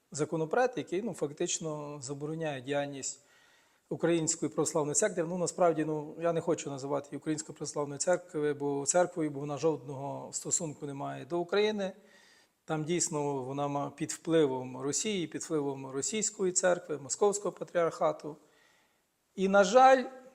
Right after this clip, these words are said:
не був проголосований цей законопроект. Хочу нагадати, що ще в грудні в-, своїм указом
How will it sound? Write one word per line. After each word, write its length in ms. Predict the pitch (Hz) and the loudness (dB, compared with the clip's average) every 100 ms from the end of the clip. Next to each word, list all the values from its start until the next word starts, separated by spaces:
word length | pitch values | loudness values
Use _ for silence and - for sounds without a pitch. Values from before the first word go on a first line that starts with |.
| _ | _
не 160 | - 233 | 2 2
був 340 | 202 185 131 - - _ _ | 4 0 -2 -10 -20 _ _
проголосований 600 | - 147 156 - 160 143 | 2 4 4 4 0 2
цей 160 | 131 165 | 2 2
законопроект. 880 | 127 - 147 139 - 127 - - _ _ | 2 -4 -8 -6 -4 -6 -6 -20 _ _
Хочу 280 | _ 320 277 | _ -6 0
нагадати, 540 | 262 233 233 226 202 185 | 4 6 8 6 4 -2
що 300 | - - 165 | -2 -2 -2
ще 200 | - 170 | -2 -4
в 100 | 156 | 0
грудні 640 | 196 208 165 160 165 196 170 156 143 160 147 | 0 0 -2 -6 -6 -8 -12 -14 -14 -14 0
в-, 240 | 165 165 | 0 0
своїм 300 | - 175 165 | -4 -2 -2
указом 540 | 151 190 190 170 170 | 0 4 4 4 -2